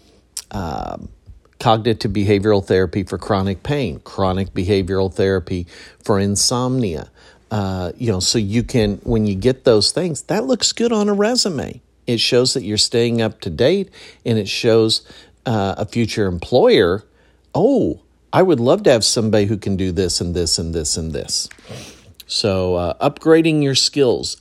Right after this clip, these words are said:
you can never go wrong if you get into a continuous habit of upgrading your skills. And then finally, consider a new job in the same industry.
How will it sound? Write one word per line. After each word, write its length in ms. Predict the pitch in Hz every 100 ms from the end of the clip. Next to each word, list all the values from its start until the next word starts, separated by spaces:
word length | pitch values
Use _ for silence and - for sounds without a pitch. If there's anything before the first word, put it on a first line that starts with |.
| -
you 320 | 104 104 117
can 460 | - 117 101 104
never 360 | 110 117 120 127
go 280 | 113 110 104
wrong 540 | 98 107 104 73 57 - _ _ _ _ _ _ -
if 220 | 95 -
you 180 | 110 98
get 240 | 101 107
into 300 | 113 - 104
a 100 | 90
continuous 720 | 82 - 82 - 120 120 110
habit 420 | - 101 80 - -
of 80 | 92
upgrading 580 | 85 85 - 90 85 90
your 120 | 82
skills. 520 | 80 - 78 50 - - _ _ - - - -
And 80 | 151
then 140 | 160
finally, 480 | - 131 151 131 92
consider 580 | - 110 - 143 147 131
a 120 | 110
new 360 | 113 117 147
job 420 | 147 120 110 117 117
in 220 | - 139 143
the 80 |
same 460 | 139 - 131 131 127
industry. 720 | 135 139 135 117 - 71 -